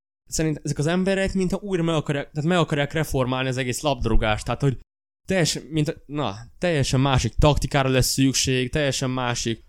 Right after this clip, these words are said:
felállásokra, tehát lehet a, lehetnek olyan csapatok, akik rendesen a bedobásra fognak építeni,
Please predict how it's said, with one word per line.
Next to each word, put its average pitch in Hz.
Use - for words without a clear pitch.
felállásokra, 131
tehát -
lehet 143
a, 143
lehetnek 147
olyan 131
csapatok, 143
akik 135
rendesen 135
a 110
bedobásra 123
fognak 120
építeni, 113